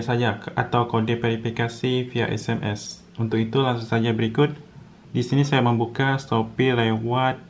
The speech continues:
Android. Buka aplikasi Shopee-nya, kemudian pilih saya yang ada di sudut kanan bawah, kemudian pilih login di sini.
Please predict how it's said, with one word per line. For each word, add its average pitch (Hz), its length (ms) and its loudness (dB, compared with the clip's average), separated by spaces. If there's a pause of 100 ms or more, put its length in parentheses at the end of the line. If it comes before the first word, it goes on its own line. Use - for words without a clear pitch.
(160)
Android. 113 640 0
Buka 123 640 0 (480)
aplikasi 117 560 0
Shopee-nya, 117 720 0
kemudian 117 400 2
pilih 127 480 2 (720)
saya 131 320 2
yang 131 160 4
ada 113 160 4
di 113 160 0
sudut - 240 -4
kanan 113 160 2
bawah, 117 480 2 (400)
kemudian 117 480 0
pilih 123 480 2
login 113 480 2
di 110 80 0
sini. 110 320 2